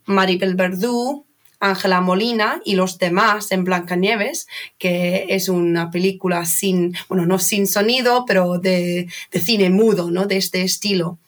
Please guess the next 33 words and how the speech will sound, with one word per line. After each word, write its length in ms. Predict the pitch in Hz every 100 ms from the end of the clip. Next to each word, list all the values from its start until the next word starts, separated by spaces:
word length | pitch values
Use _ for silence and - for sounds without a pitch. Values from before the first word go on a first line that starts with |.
| -
Entonces 400 | 190 185 190 196
necesitan 720 | 185 180 180 196 185 196 202
actuar 560 | - 190 - 185 196 202 - - -
de 60 |
una 160 | 190 185
forma 500 | - 180 180 175 175
muy 180 | 185 175
diferente 720 | 190 190 220 220 214 180 -
a 100 | 180
lo 180 | 180
que 520 | - - - 180 196 -
normalmente 600 | 185 175 175 185 185 175
ves. 360 | 151 - - - - _ _ - - - - -
También 560 | 214 214 220 254 277 -
el 200 | 208 196
carácter 580 | 214 226 240 240 196 185
físico 920 | - 262 254 226 - - 185 339 - _ - - _
de 520 | 196 208 196 185 185 185
los 200 | 190 185
actores 480 | 185 208 208 214 -
Antonio 580 | 190 175 208 202 196 196
de 120 | 185
la 180 | 170 175
Torre 480 | 220 214 202 233 -
y 140 | 185
Carlos 420 | - 190 190 185
Areces 720 | 180 190 220 - 208 220 - -
en 200 | 190 190
Balada 420 | 196 190 190 185
Triste 640 | 196 226 202 - 196 - -
de 80 | 190
la 140 | 185
Trompeta, 640 | 180 180 180 185 - -